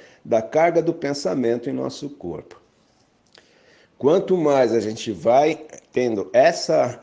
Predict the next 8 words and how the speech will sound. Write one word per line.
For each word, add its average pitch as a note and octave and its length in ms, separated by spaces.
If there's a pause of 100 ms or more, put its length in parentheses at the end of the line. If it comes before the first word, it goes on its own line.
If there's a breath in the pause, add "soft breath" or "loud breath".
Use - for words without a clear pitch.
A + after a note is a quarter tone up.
(260)
essa - 260
observação B2+ 960
da G#2+ 140
mente, B2 420
essa G#2 180
observação A2 760
das G#2 180
emoções, G#2+ 680